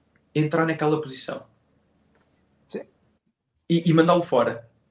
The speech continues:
Speaker 1: E, e, portanto, não acho correto. Não, não, não, não, não, não,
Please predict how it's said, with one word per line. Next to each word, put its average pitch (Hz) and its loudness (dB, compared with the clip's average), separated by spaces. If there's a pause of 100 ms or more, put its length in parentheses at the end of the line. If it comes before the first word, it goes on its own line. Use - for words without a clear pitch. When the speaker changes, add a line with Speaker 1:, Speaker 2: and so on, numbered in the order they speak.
(120)
Speaker 1:
E, 160 -6
e, 165 -2
portanto, 147 0 (480)
não 185 4
acho 214 0
correto. - -4
Não, 139 -10
não, 139 -4
não, 143 -2
não, 131 -10
não, 131 -6 (100)
não, - -